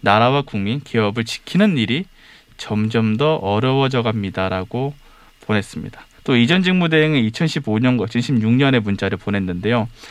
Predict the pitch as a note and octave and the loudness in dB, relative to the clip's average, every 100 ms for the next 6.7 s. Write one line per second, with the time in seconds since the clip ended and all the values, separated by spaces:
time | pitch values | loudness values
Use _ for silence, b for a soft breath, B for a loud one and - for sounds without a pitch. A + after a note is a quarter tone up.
0 | B B B A#2 C3 C3 A2 A#2+ A#2+ - | B B B -2 0 0 2 4 2 4
1 | A3 G#3+ C#3+ B2 A#2 G2+ A2+ B2 F2+ - | 4 4 4 2 2 0 -2 -2 -4 -8
2 | - G#2 - _ B B B B B D3+ | -12 -14 -16 _ B B B B B 2
3 | E3+ A#3 A3 G3 F3+ F3 D3 G#2+ C3 F3+ | 4 6 6 2 0 0 2 4 4 4
4 | E3 A#2 - B2+ B2+ B2 G2+ F2+ - F2 | 2 -2 0 0 2 0 0 -6 -12 -12
5 | - b b b - A#2 C#3 F3 E3+ F3+ | -14 b b b -4 2 4 4 0 -2
6 | F#3 F3 D3+ C3 C3+ F3 | 0 -2 0 -2 0 -2